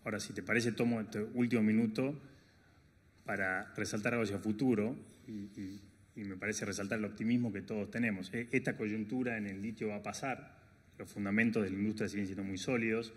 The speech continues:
Si uno ve la, la, la demanda de autos eléctricos en el mundo y específicamente en China, sigue aumentando, eh, mes a mes, interanual, con lo cual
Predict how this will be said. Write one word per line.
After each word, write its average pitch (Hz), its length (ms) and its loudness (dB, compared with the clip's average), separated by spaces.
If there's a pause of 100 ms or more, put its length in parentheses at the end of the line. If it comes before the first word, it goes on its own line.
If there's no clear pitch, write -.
(240)
Si - 160 -18
uno 98 120 -4
ve 98 140 2
la, 92 340 -4
la, 90 340 -6
la 92 140 -4
demanda 98 520 0
de 92 80 -2
autos 98 320 -4
eléctricos 101 500 -4
en 95 80 -8
el 87 60 -6
mundo 104 240 2
y - 20 4
específicamente 95 500 -2
en 92 120 -2
China, 110 640 -2
sigue 110 200 -2
aumentando, 98 760 0
eh, 87 240 -6
mes 98 280 -2
a 98 60 -4
mes, 117 380 2
interanual, 98 540 0
con 90 100 -6
lo 90 120 -10
cual 104 220 -2